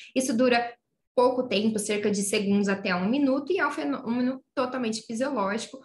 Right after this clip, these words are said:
por conta desse tônus vagal do feto ser mais exacerbado. Então, aqui só um exemplo, né, durante a realização do exame, em que ocorre essa bradicardia fisiológica transitória. Também,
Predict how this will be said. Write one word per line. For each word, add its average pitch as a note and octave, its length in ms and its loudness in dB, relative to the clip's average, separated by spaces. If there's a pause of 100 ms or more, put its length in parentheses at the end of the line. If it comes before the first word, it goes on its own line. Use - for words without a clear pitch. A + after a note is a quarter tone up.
(160)
por D4+ 160 -2
conta B3+ 220 0
desse B3+ 320 0
tônus C#4+ 340 0
vagal G#3 320 0
do G#3 140 -6
feto F#3+ 420 -6 (300)
ser A3 480 -2
mais G#3+ 300 2
exacerbado. G#3+ 880 -4 (140)
Então, F#3 140 -6
aqui F#3 180 -4
só G3 180 -4
um G3+ 120 0
exemplo, A3+ 440 -2
né, G#3+ 120 0
durante G#3 300 0
a G3+ 40 -2
realização G3+ 440 -2
do F#3+ 80 -4
exame, A3+ 400 -2 (240)
em A3 100 -2
que G#3+ 200 -2
ocorre F#3 360 -2
essa F#3+ 140 -10
bradicardia F3+ 580 -4
fisiológica F#3 640 -2 (220)
transitória. F#3+ 560 -2 (1800)
Também, A#3+ 540 2